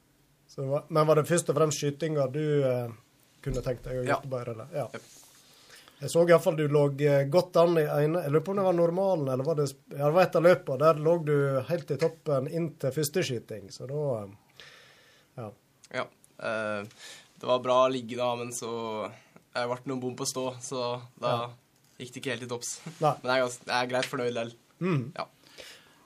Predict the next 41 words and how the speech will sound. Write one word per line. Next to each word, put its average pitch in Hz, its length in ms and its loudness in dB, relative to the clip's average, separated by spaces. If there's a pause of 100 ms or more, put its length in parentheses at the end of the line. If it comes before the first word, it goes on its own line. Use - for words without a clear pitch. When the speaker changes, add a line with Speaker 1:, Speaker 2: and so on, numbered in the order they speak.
(120)
Speaker 1:
Men 156 100 2
så 165 160 0
ungdoms-, 180 520 0
eh, 156 460 0
bare 151 440 -6
tenkte 160 320 0
det 170 200 6
også, 156 60 0
eh, 143 500 -2
det 143 160 2
heter 147 220 0
jo 175 80 4
et 170 180 -2
ungdoms-O 160 840 0
L. 117 140 2
Har 156 180 2
dere 208 180 0
en 123 60 -4
følelse 127 480 -6
av 165 200 2
at 139 200 0
det 151 200 -6
er 143 480 2
veldig 131 420 -8
stor... 151 200 -8
Altså 143 160 -2
O 151 240 2
L 135 420 2
sånn 147 320 -4
ellers 147 360 -4
er 147 120 -2
jo 131 280 -2
det 127 160 -4
største 147 400 -6
du 139 80 -4
får 143 300 -2
av 110 140 -6
idrettsarrangement. 123 840 -8
Hvordan 185 220 4 (960)
følte 160 420 2
dere 147 840 2